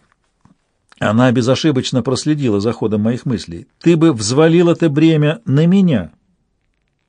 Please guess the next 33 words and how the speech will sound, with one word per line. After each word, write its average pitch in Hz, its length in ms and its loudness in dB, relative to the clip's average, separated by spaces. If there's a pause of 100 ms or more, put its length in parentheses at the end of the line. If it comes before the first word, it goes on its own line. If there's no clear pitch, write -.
(160)
Ну 180 100 -2
так 220 160 -2
вот, 190 140 0
я 170 140 2
бы 208 120 2
сделала 180 440 2
не 143 160 2
так, 226 240 0
как - 160 -4
ты 131 120 0
ожидаешь, 107 580 -4 (960)
и 147 120 2
не 180 120 6
позволила 180 600 2
бы 120 120 -6
кому-то 165 320 0
поступить 165 480 -4
в 120 40 -2
этом 107 240 -2
духе. 95 320 -10 (840)
Я 165 180 2
бы 175 120 4
приехала 175 720 2
в 139 140 0
Ивовый 135 320 2
лес, 147 400 -2
заперла 139 560 0
его 147 280 -6 (520)
и 143 100 0
забрала 160 380 4
Би 190 160 0
с 214 100 -4
собой. 98 480 -2